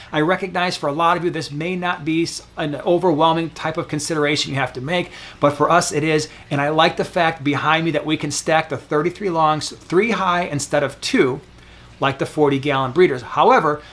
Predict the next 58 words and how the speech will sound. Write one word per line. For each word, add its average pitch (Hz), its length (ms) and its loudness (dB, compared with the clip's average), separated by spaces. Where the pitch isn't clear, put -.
when 156 160 4
you're 160 100 4
looking 220 300 0
at 208 160 -6
overall 190 500 4
wall 240 300 4
space, 165 420 -6
this - 160 -10
is 202 120 -6
something 190 360 -4
you 190 60 -8
might 170 240 -2
wanna 175 220 0
consider 170 440 -2
if 160 140 -2
you 165 160 -4
have 139 180 0
a, 151 140 -2
if 143 120 -4
you're 139 80 4
not 156 220 4
in 180 100 -4
a 156 40 -4
fish 180 260 -2
room, 196 100 -2
you 147 60 -2
just 151 120 -6
have 151 120 0
a 120 60 0
house 131 340 0
where 143 60 -2
you 139 60 -2
wanna 147 140 0
put - 160 -6
a 117 60 -6
fish - 260 0
tank. 123 280 -4
The 143 80 0
forty 202 440 4
gallon 196 360 2
breeder 190 400 0
only 180 240 0
takes 175 380 -4
up 160 160 -2
three 160 220 2
feet 147 220 2
of 123 100 -4
space, - 640 0
where 131 160 -4
the 143 80 0
thirty-three 131 540 0
long 185 340 6
is 165 140 -2
gonna 147 160 0
take 131 240 -6
up 131 80 -2
four 185 360 6
feet. 135 320 -6